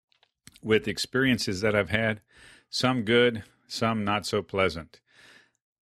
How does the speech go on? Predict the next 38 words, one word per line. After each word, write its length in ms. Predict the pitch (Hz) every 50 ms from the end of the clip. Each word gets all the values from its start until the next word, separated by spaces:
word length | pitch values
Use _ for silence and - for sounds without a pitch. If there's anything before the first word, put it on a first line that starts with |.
| _ _ _ _ _ _ _ _ -
In 160 | 127 139 147
any 220 | 151 165 175 180
event, 480 | 170 147 151 165 202 214 - - - - _ _ _ _ _ _ _ _ _ _
I 60 | - 135
want 180 | 135 131 123
to 80 | - 143
take 120 | 123 -
a 40 | 104
moment 360 | 101 113 117 113 110 104 95
and 100 | 92 90
say 240 | - - - 104 98
thanks 400 | 87 - - 120 135 139 123 -
so 180 | - - 123 113
much 420 | 110 107 110 117 123 120 - -
to 100 | - 101
the 80 | 92 90
guys 340 | 87 104 107 110 107 87
over 220 | 98 104 104 95 92
at 80 | 85
Engaging 520 | 90 87 85 82 98 107 113 92 92 92 90
Missions. 520 | 90 98 101 - - 127 117 110 - - _ _ _ _ - _ _ _ _ _ _ _ -
They 240 | - 110 113 113 104
have 340 | 82 92 101 95 92 87 -
helped 400 | - - 135 143 151 - - 165
us 400 | 165 185 175 - - - - - _
stand 580 | - - - - - 131 127 131 131 127 113 107
up 420 | 117 110 110 131 135 - _ _
the 100 | - 98
Leadership 520 | 92 101 110 110 107 - - 113 104 - -
Moment 360 | 104 107 107 113 113 113 - -
as 220 | 98 101 90 85
a 40 | 80
standalone 600 | - - - 110 110 98 92 92 95 92 90 82
podcast, 680 | - 101 101 104 95 - - 101 101 98 95 - - - _ _ - - - _ _
and 180 | - 110 107 104
we 120 | 113 117
really 400 | 107 95 98 110 127 135 131 123
appreciate 720 | 104 92 - - 107 104 95 - - - 98 92 92 90